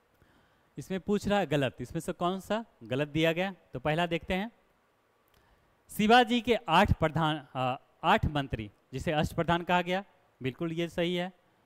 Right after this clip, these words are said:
पेशवा प्रधानमंत्री को कहा गया था, और सुबंध विदेश मंत्री। तो इनमें से कोई नहीं, इसमें से कोई भी गलत नहीं दिया गया। गुरिल्ला युद्ध पद्धति, छापा मार युद्ध, युद्ध प्रणाली के प्रवर्तक शिवाजी के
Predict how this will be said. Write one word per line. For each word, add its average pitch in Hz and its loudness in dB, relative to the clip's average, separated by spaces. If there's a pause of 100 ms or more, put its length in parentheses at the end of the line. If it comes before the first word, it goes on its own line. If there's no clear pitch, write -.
(480)
पेशवा 214 4
प्रधानमंत्री 170 -2
को 175 -4
कहा 175 -2
गया 175 -2
था, 190 -6 (520)
और 139 -2
सुबंध 214 0 (100)
विदेश 139 -2
मंत्री। 107 -8 (800)
तो 160 -4
इनमें 175 -2
से 190 -2
कोई 165 0
नहीं, 123 -4
इसमें 165 -10
से 170 -8
कोई 160 -2
भी 175 -2
गलत 147 -2
नहीं 160 -4
दिया 165 0
गया। 175 -4 (1080)
गुरिल्ला 226 8
युद्ध 202 4
पद्धति, 160 2
छापा 196 4
मार 175 4
युद्ध, 135 0 (140)
युद्ध 170 0
प्रणाली 131 0
के 131 -6
प्रवर्तक 139 0
शिवाजी 180 2
के 143 -2